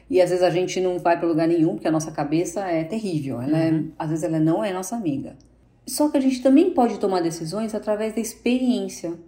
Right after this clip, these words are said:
Speaker 1: percebendo a relação, abrindo os olhos e percebendo o que o seu corpo sente quando tá perto dessa pessoa, o que, que você vê quando tá perto dessa pessoa, o que você escuta quando tá perto dessa pessoa.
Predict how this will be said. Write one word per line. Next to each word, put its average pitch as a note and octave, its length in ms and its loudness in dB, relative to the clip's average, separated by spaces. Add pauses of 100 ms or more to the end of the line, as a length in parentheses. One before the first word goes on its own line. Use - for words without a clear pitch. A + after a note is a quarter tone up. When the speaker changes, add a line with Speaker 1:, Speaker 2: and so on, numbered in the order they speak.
(200)
Speaker 1:
percebendo B3+ 1160 4
a - 60 -14
relação, G#3+ 560 -6
abrindo G#3+ 500 4
os - 180 0
olhos D3+ 520 0 (200)
e A#3 180 0
percebendo C4+ 840 2 (640)
o G#3 100 -6
que - 140 -2
o C4 60 2
seu C4 180 0
corpo A#3 320 -4
sente B3 440 0
quando F4 180 -6
tá E3 100 -8
perto D#3+ 280 -8
dessa D#3 200 -8
pessoa, D#3+ 520 -6
o D#3 40 -10
que, G#3 300 -10
que G#3 340 -10 (220)
você G3+ 260 -2
vê F3+ 300 0
quando G3 220 -6
tá E3 120 -10
perto D#3+ 240 -4
dessa D#3 200 -6
pessoa, E3 340 -4
o D#3+ 40 -8
que F3 100 -6
você G3+ 260 -4
escuta A3 640 -6
quando E3 240 -2
tá D#3 100 -6
perto D3+ 280 -6
dessa D#3 200 -10
pessoa. D#3 440 -6